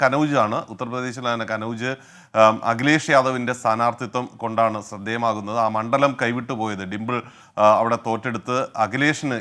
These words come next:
എന്ത് ചലനമുണ്ടാക്കാൻ സാധിക്കും, ആ, എന്നത് ഏറെ ശ്രദ്ധേയമായിട്ടുള്ള, ആ, കാര്യമായിരിക്കും. ആ, പശ്ചിമ ബംഗാളിൻ്റെ കാര്യമെടുത്താൽ കോൺഗ്രസിൻ്റെ ലോക്സഭാ, ആ, കക്ഷി നേതാവ് ആദിർ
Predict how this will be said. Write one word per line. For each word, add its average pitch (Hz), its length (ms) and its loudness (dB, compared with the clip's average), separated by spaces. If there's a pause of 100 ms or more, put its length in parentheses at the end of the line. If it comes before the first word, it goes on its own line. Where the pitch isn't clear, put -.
(140)
എന്ത് 147 200 -2
ചലനമുണ്ടാക്കാൻ 127 800 2
സാധിക്കും, 110 380 0 (320)
ആ, 110 100 6 (100)
എന്നത് 107 380 -4
ഏറെ 113 120 -2
ശ്രദ്ധേയമായിട്ടുള്ള, 110 720 -2 (460)
ആ, 104 240 -2
കാര്യമായിരിക്കും. 110 800 -2
ആ, 110 160 0
പശ്ചിമ 123 420 -8
ബംഗാളിൻ്റെ 147 340 2
കാര്യമെടുത്താൽ 120 520 -2 (120)
കോൺഗ്രസിൻ്റെ 120 440 -6
ലോക്സഭാ, 123 420 2 (360)
ആ, 117 100 6
കക്ഷി 120 280 -2
നേതാവ് 107 380 2 (100)
ആദിർ 135 340 0